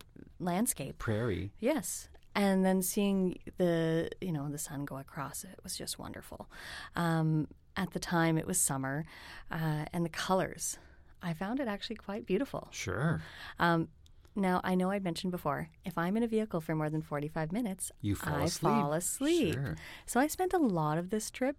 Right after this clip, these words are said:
Speaker 1: dozing in and out, which
Speaker 2: That's
Speaker 1: was
Speaker 2: great.
Speaker 1: kind of a magical experience 'cause I'd fall asleep and then I would come to and I'd be in this whole other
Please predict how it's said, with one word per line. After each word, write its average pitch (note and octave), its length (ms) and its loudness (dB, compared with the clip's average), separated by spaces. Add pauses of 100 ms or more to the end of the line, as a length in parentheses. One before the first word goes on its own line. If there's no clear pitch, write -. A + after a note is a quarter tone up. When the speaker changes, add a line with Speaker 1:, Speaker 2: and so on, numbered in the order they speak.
(140)
Speaker 1:
dozing F3+ 480 2
in E3 140 0
and D#3 140 2
out, C#3+ 300 -4
which D#3+ 100 -6
Speaker 2:
That's F#3 120 2
Speaker 1:
was - 0 -
Speaker 2:
great. - 120 -4
Speaker 1:
kind G#3 260 2
of C#4 140 0
a A3+ 60 4
magical D#3 640 0
experience D3+ 500 -2
'cause D#3 200 -4 (380)
I'd E3 160 -2
fall F3+ 360 2
asleep G#3 600 0
and F3 140 0
then F3 100 0
I F3+ 80 -2
would F3+ 120 -4
come G3+ 180 -4
to - 160 -2
and E3+ 180 2
I'd D3+ 140 -2
be E3 100 -2
in E3 80 2
this E3+ 140 -4
whole A3 280 -4
other F#3 440 -4